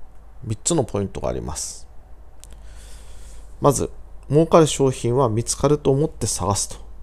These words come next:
ね、これ非常に重要です。えー、特にね、えー、初め、うまくいかない、まだ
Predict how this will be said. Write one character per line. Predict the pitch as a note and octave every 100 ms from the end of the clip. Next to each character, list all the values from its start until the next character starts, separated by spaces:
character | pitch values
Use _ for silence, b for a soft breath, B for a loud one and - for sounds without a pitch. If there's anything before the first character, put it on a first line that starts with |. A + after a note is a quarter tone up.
| -
ね、 | G#2+
こ | - A2+
れ |
非 | - A2+
常 | C3
に | C3
重 | A#2 A#2+
要 | A2
で | G2
す。 | F#2 - - b b b b b b
え | A2 G#2 G2+ G2 F#2+
ー、 | -
特 | D#3 G#2+
に |
ね、 | E2+ D2 D#2+ - - -
え | F2+ D#2 A#1+ -
ー、 | - - - b b b -
初 | - - A2+ D3
め、 | D3 D3 C#3+ C#3+ C3+ - - - - -
う |
ま | D3 B2+
く | - F2+
い |
か | - G#2+
な | G2+
い、 |
ま | G2+ F2+
だ | C#2